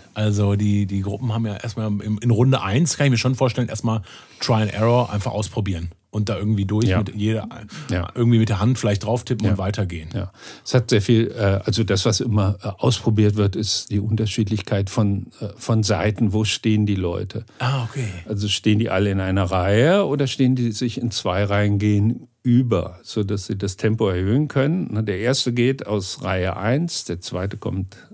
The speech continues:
Speaker 2: aus, äh, Reihe zwei, ne, Reihe
Speaker 1: Und dann
Speaker 2: eins,
Speaker 1: so
Speaker 2: ne,
Speaker 1: abwechselnd
Speaker 2: dann geht das schon mal
Speaker 1: durchgehen.
Speaker 2: Thema. Dann wird ausprobiert, kann man dann nicht mehr Reihen machen, kann man
Speaker 1: Hm.
Speaker 2: nicht vier Reihen machen oder so. Ja, also es ist sehr viel Bewegungsablauf, was dann so ausprobiert wird. Ne, das sind so die unterschiedlichen
Speaker 1: Und die
Speaker 2: Strategien.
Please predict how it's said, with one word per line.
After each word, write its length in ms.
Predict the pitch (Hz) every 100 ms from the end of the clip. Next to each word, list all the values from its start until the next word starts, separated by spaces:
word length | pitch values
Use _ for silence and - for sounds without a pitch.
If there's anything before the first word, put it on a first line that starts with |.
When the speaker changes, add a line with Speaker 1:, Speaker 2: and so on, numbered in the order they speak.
| -
Speaker 2:
aus, 480 | - 98 92 - -
äh, 380 | 85 90 87 90 92 - _ _ _
Reihe 280 | 92 90 82
zwei, 480 | - 120 147 143 -
ne, 120 | 107 - -
Reihe 200 | 87 90
Speaker 1:
Und 80 | 131
dann 140 | 120
Speaker 2:
eins, 100 | 110
Speaker 1:
so 80 | 123
Speaker 2:
ne, 80 | -
Speaker 1:
abwechselnd 300 | 135 135 120
Speaker 2:
dann 120 | 120
geht 160 | 139
das 120 | 127 -
schon 100 | 120
mal 100 | 117
Speaker 1:
durchgehen. 260 | 120 123
Speaker 2:
Thema. 320 | - - - -
Dann 100 | 143
wird 140 | 143
ausprobiert, 560 | 123 131 135 117 113 -
kann 120 | 123
man 100 | 110
dann 140 | 104
nicht 180 | 107 92
mehr 260 | 110 120 127
Reihen 260 | 113 117
machen, 300 | 113 107 113
kann 160 | 104 110
man 120 | 127
Speaker 1:
Hm. 60 | 220
Speaker 2:
nicht 240 | 170 90 85 - -
vier 360 | - 156 139
Reihen 280 | 120 120 120
machen 380 | 110 104 - 117
oder 240 | - 104
so. 160 | 98 110 - - - - - - - -
Ja, 220 | 120 147 147
also 240 | 127 123
es 120 | 110
ist 160 | 127 -
sehr 220 | 113 120
viel 160 | 127 113
Bewegungsablauf, 840 | 113 113 110 117 - 87 90 82
was 180 | 92 -
dann 260 | 95 95
so 240 | 90 95 -
ausprobiert 680 | 107 117 - 101 90 78 -
wird. 320 | - - -
Ne, 140 | 117
das 160 | 120 107
sind 160 | 104 90
so 120 | 95
die 80 | -
unterschiedlichen 500 | - - - 107 98
Speaker 1:
Und 60 | 151
die 40 |
Speaker 2:
Strategien. 480 | - 98 104 90